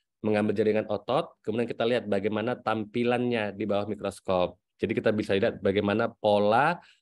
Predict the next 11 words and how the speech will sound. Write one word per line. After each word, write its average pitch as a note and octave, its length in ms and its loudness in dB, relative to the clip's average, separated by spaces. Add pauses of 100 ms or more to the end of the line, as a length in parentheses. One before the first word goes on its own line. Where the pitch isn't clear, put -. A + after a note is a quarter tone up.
(160)
kondisi G#2+ 400 -2
inflamasi G#2+ 640 -2
atau A#2+ 400 -2
pola A2+ 320 2
kondisi A2 320 0
radangnya G#2 400 0
di A2 80 -2
bawah, G#2 240 -2
di G#2 160 -4
bawah G#2 160 0
mikroskop. F2+ 720 -2